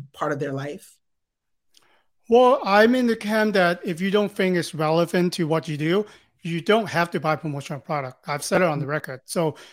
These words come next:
Speaker 2: you need a
Speaker 1: Okay.
Speaker 2: website, you need your, your accounting, uh, in marketing, you, you know, you need, you know, email marketing. But when you decided this campaign is not, you don't need promotional product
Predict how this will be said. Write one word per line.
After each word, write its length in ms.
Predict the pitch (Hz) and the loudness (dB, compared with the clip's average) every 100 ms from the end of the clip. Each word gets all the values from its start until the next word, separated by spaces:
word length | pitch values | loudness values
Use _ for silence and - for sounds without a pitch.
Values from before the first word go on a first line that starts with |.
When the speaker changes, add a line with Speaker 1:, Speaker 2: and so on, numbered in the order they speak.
| _ | _
Speaker 2:
you 100 | 185 | 2
need 60 | 185 | 6
a 80 | 226 | 8
Speaker 1:
Okay. 120 | 180 | 8
Speaker 2:
website, 540 | 190 - 190 180 175 175 | 4 4 4 4 4 0
you 100 | 156 | -2
need 100 | 175 | 0
your, 140 | 170 | 0
your 220 | 180 160 | -2 -2
accounting, 600 | 151 - 180 170 165 160 - - _ - | -4 -2 0 0 -2 -4 -8 -18 _ -6
uh, 240 | 151 147 | -4 -4
in 120 | 170 | -2
marketing, 540 | 175 196 185 180 170 156 | 2 2 2 2 2 0
you, 240 | 165 247 - | -2 -4 -6
you 200 | 190 175 | -4 -4
know, 160 | 160 | -4
you 200 | 156 151 | -6 -4
need, 280 | 160 170 165 _ | -2 -2 -4 _
you 120 | 180 | -6
know, 80 | 156 143 | -4 -4
email 260 | 202 190 | 0 0
marketing. 380 | 165 156 160 151 - - - | 2 0 0 -4 -8 -18 0
But 200 | 175 156 | 0 0
when 440 | 151 160 175 170 | -6 -2 0 2
you 100 | 175 | 0
decided 480 | 175 175 190 180 180 | -2 -2 0 0 2
this 160 | 214 233 | 0 0
campaign 440 | 202 190 175 170 | -2 -2 0 -2
is 200 | 156 - | -2 -4
not, 320 | 165 156 165 | -2 0 0
you 80 | 165 | -2
don't 180 | 190 170 | -2 -2
need 220 | 185 226 | -2 -2
promotional 420 | 190 151 143 160 | -2 -2 -2 -8
product 440 | 135 151 139 139 | -4 -4 -2 -6